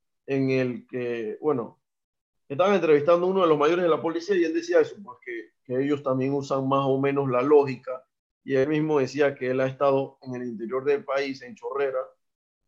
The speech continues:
viendo a la gente llegar al, como al parque principal, bajándose los buses a las nueve y media, y que no es que ellos van a caerle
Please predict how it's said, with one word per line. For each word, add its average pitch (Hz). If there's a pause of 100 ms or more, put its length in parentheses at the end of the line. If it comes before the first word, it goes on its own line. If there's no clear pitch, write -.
(320)
viendo 160
a 160
la 151
gente 156
llegar 135
al, 131
como 127
al 123
parque 135
principal, 127
bajándose 139
los 127
buses 131
a 113
las 113
nueve 147
y 165
media, 139 (340)
y 139
que 143
no 151
es 123
que 156
ellos 147
van 147
a -
caerle 131